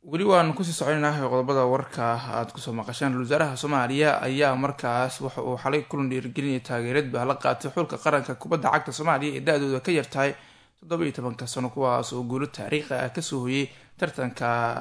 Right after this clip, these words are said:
Sakafason lagu magacaabo. Ra-iisul Wasaaraha ayaa ku ammaanay ciyaartoyda kooxda, macallinkooda iyo mas-uuliyiinta xiriirka kubadda cagta guusha ay ka soo hoyeen, magaca, ay u soo hoyeen magaca Soomaaliyeed oo ku tilmaamay inay tahay mid dhaxal gal ah.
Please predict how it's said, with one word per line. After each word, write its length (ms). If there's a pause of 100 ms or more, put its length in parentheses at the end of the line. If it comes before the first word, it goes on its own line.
(220)
Sakafason 720
lagu 320
magacaabo. 720 (960)
Ra-iisul 80
Wasaaraha 400
ayaa 400
ku 160
ammaanay 480
ciyaartoyda 480
kooxda, 480
macallinkooda 800
iyo 160
mas-uuliyiinta 560
xiriirka 240
kubadda 320
cagta 320
guusha 400
ay 80
ka 80
soo 240
hoyeen, 400 (480)
magaca, 400
ay 160
u 160
soo 160
hoyeen 160
magaca 240
Soomaaliyeed 560
oo 80
ku 160
tilmaamay 400
inay 160
tahay 320 (320)
mid 320
dhaxal 400
gal 240
ah. 80